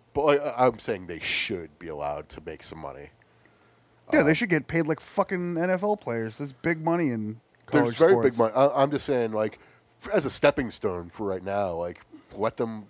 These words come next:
Speaker 1: make a couple bucks off their, like, if they, if, if a thousand people buy their jersey and they get, like, five bucks out of the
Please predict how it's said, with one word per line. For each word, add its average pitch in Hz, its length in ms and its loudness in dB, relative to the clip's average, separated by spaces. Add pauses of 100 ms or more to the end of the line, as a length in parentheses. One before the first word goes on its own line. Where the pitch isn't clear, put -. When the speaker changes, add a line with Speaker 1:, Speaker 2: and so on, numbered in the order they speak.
(100)
Speaker 1:
make 110 140 -6
a - 20 -20
couple - 300 -12
bucks 95 260 -4
off 92 200 -8
their, 92 140 -8
like, 98 200 -10 (160)
if 123 100 -8
they, 127 140 -4
if, 139 200 -8 (720)
if 160 80 -20
a 175 40 -8
thousand 180 280 -4
people 170 240 -8
buy 135 180 2
their 135 140 0
jersey 123 540 -4
and 95 120 -6
they 101 120 -6
get, 110 180 -4
like, 98 220 -8 (540)
five - 440 -4
bucks 101 260 0
out 85 140 -4
of 85 80 -8
the 87 100 -6